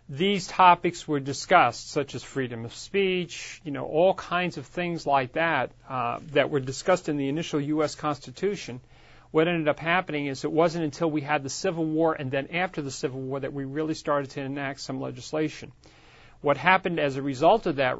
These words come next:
if you remember, nothing really took place of any major consequence until after we had the Great Dep-, Depression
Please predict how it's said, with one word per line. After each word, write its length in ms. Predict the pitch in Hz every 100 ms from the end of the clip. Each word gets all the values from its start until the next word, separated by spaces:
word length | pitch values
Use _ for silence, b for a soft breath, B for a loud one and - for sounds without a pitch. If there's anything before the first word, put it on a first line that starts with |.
| -
if 160 | 147
you 120 | 139 139
remember, 560 | 139 143 170 185 143
nothing 720 | 139 139 170 202 196 175 147
really 280 | 160 190 175
took 340 | - - 180 -
place 840 | - 170 190 127 107 - - - - b b b
of 160 | 127
any 340 | 156 165 180 160 - - -
major 640 | - 220 165 165 175 156
consequence 760 | 147 - 180 190 165 - 131 131
until 360 | 143 - 170 151
after 280 | 165 -
we 100 | 156
had 180 | 151 151
the 60 | 139
Great 320 | 131 151 147
Dep-, 440 | 131 - 156 170
Depression 640 | 139 131 175 175 - 135